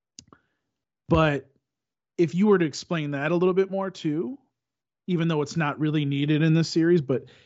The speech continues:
if you were to put that a little bit more in for, in this, you know, in, in the final episode, and then just do what you had, I think that would have worked out great. Um, that would have tied it up in a nice little bow, and this definitely would have been, like, a nine,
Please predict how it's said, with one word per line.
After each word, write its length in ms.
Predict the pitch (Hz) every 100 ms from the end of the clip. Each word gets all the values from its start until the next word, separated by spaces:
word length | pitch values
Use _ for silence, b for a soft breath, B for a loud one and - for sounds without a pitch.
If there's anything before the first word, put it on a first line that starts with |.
| b -
if 120 | 151
you 140 | 156
were 100 | 151
to 60 | 139
put 200 | 147 156
that 180 | 147 147
a 40 |
little 160 | 156 160
bit 160 | 165
more 220 | 151 160 147
in 460 | 151 165 175 196 - _ _ _ _ _ _ _
for, 520 | - 160 151 147 139
in 220 | 139 160
this, 460 | 151 147 - - - _ _ _
you 100 | 180
know, 180 | 151 135
in, 260 | 160 156 151 160
in 120 | 151
the 60 |
final 380 | 139 160 156 127
episode, 720 | 143 160 - 175 160 175 185 - _ _ _ _
and 200 | 165 151
then 400 | 151 156 156 139
just 260 | 160 143 143
do 140 | 160
what 220 | 151 143
you 80 | 139
had, 420 | 107 131 139 190 -
I 140 | 151
think 240 | 160 196 151
that 180 | 151
would 100 | 151
have 60 | 143
worked 240 | 131 131
out 160 | 127 107
great. 360 | 135 127 - - B B B B _
Um, 300 | 143 127 123
that 200 | 151 160
would 100 | 160
have 80 | 139
tied 260 | - 160
it 80 | 151
up 120 | 156 143
in 60 |
a 60 | 139
nice 280 | 143 147 -
little 140 | 143
bow, 240 | 123 143
and 80 | 143
this 140 | 160 -
definitely 320 | 165 175 147
would 140 | 131
have 80 | 123
been, 160 | 135 127
like, 160 | 127
a 40 | 123
nine, 500 | 131 139 139 135